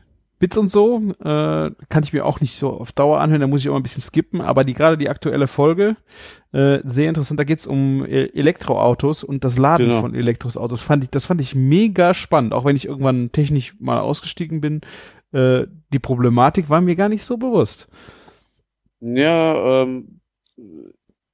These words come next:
Speaker 2: ich, ich interessiere mich schon länger so ein bisschen für das Thema, mir war schon bewusst, aber, äh, wir wollen jetzt auch nicht auf so Themen <laughs> einsteigen, aber,
Speaker 1: <laughs>
Speaker 2: äh, Bits und so hat wirklich auch manchmal einfach so, die reden eine halbe Stunde über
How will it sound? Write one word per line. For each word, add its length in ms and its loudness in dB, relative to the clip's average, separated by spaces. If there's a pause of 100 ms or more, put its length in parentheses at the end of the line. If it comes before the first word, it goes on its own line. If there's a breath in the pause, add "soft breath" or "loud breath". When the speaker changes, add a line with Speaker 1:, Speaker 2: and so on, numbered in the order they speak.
(120)
Speaker 2:
ich, 180 -8
ich 260 -8
interessiere 520 -8
mich 100 -4
schon 160 -2
länger 280 4
so 100 0
ein 80 -4
bisschen 200 -8
für 120 0
das 160 2
Thema, 340 2
mir 220 2
war 120 4
schon 180 -4
bewusst, 300 -2
aber, 220 2 (600 loud breath)
äh, 180 4
wir 220 0
wollen 220 2
jetzt 120 -4
auch 100 -4
nicht 120 -4
auf 80 -6
so 100 -10
Themen 240 -4
<laughs> 0 -
einsteigen, 640 -2
aber, 320 4
Speaker 1:
<laughs> 300 2
Speaker 2:
äh, 160 4
Bits 260 0
und 100 0
so 160 4
hat 160 0
wirklich 420 0
auch 120 -4
manchmal 360 -4
einfach 200 -10
so, 280 0 (440 soft breath)
die 80 0
reden 380 0 (180)
eine 180 0
halbe 260 2
Stunde 400 2
über 200 0